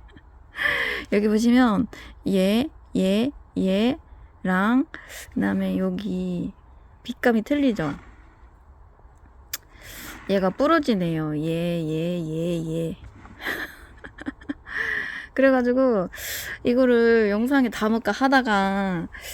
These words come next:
제가 이제 이쁜 애들만 이렇게 달달달, 딸, 딸, 딸 묵혀진 애들만 이렇게 원래 분갈이를 해서 보여드리거든요. 근데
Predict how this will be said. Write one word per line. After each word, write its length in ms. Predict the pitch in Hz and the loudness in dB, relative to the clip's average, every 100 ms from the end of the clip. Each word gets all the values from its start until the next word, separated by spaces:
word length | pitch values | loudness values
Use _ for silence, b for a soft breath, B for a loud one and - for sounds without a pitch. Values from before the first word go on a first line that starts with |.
| B | B
제가 160 | 226 202 | 2 2
이제 180 | 190 - | 2 0
이쁜 360 | 269 - 320 285 | -2 0 4 6
애들만 720 | 240 220 185 180 185 190 190 | 6 6 4 2 0 0 -2
이렇게 760 | 185 185 - 180 180 185 180 175 | -4 -6 -4 -2 0 -2 -4 -6
달달달, 460 | - - 208 208 | -8 -2 0 0
딸, 600 | - 277 294 302 294 277 - - | 2 4 4 6 6 6 2 -2
딸, 240 | - 247 269 | 0 0 2
딸 200 | 247 220 | 2 2
묵혀진 480 | 208 233 247 240 | 0 2 2 2
애들만 320 | 214 214 190 180 | 0 -2 -2 -4
이렇게 300 | - 190 180 | -4 -2 0
원래 220 | 190 196 | 2 0
분갈이를 520 | - 214 220 202 202 | 0 0 2 2 2
해서 200 | 247 240 | 0 -2
보여드리거든요. 760 | - 208 214 190 185 214 262 381 B B B B | 2 2 4 2 0 2 0 0 B B B B
근데 520 | - 247 277 254 175 | 2 6 6 6 2